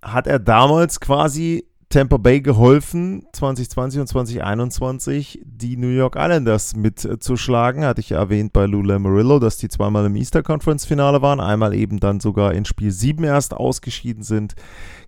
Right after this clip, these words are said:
gegen den Tampa Bay Lightning und dementsprechend Darche da also mit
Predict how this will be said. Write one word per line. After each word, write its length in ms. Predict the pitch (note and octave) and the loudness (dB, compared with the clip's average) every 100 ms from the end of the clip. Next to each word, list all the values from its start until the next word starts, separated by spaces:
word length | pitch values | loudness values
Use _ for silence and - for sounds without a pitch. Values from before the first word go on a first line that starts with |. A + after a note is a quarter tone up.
| - | -2
gegen 640 | C#3 C3 D3 C#3 C3+ C3+ - - | 0 4 4 4 2 0 -6 -14
den 400 | A#2 C3 B2+ A#2+ | -4 0 0 2
Tampa 280 | C3 B2+ | 4 4
Bay 160 | A#2 A#2+ | 4 4
Lightning 580 | A#2 A#2+ A2+ A2+ A2 F2+ | 4 2 0 -4 -4 -6
und 240 | G#2 F#2+ | -6 -4
dementsprechend 720 | G#2 G2+ - G2+ F#2+ G#2+ F#2 - - - - - - | -2 -2 -2 -4 -4 -4 -4 -12 -20 -20 -20 -10 0
Darche 320 | G#2 A2 - | 2 2 2
da 180 | A2 G#2 | 0 2
also 440 | G2 A2 F#2+ G2+ G2+ | 2 0 0 -2 -2
mit 480 | G2+ G2+ - - | -2 -4 -6 -12